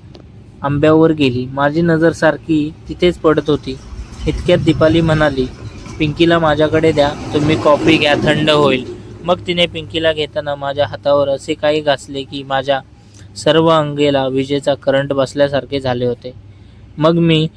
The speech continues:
गप्पा मारत कॉफी पिऊ लागलो होतो. अवंती काहीच न घडल्यासारखी माझ्याशी बोलत होती. मग ती म्हणाली, "भाऊजी, तुम्ही जेवायला इकडेच या, मी आपल्यासाठी जेवण बनवते." मी नाही म्हटलं तरी ती खूप आग्रह करत होती आणि मी पण नकार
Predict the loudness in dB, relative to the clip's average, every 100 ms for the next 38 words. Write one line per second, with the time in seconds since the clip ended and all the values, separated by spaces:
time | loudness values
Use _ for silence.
0 | -18 -8 -2 0 2 2 2 2 2 2
1 | 0 -2 0 0 2 2 0 -2 -4 -6
2 | -6 -8 -20 -20 -10 0 2 2 2 0
3 | 2 2 2 0 0 0 0 0 2 2
4 | 2 0 -2 0 2 2 0 -2 0 0
5 | 0 -2 -6 -8 -10 -20 -20 -20 -20 -20
6 | -20 -20 -20 -20 -20 -4 -4 0 2 2
7 | 2 2 2 2 0 2 0 0 -4 -2
8 | 0 2 4 4 2 0 0 0 2 0
9 | 0 -2 -2 -2 -4 -2 -4 -2 -2 -2
10 | -2 -2 -4 -4 -8 -18 -20 -20 -20 -20
11 | -8 -2 2 2 2 0 0 -2 0 2
12 | 2 0 -4 -2 -2 2 0 2 -2 -2
13 | -2 -4 -6 -16 -18 -18 -20 -20 -8 0
14 | 2 2 2 2 2 0 0 0 0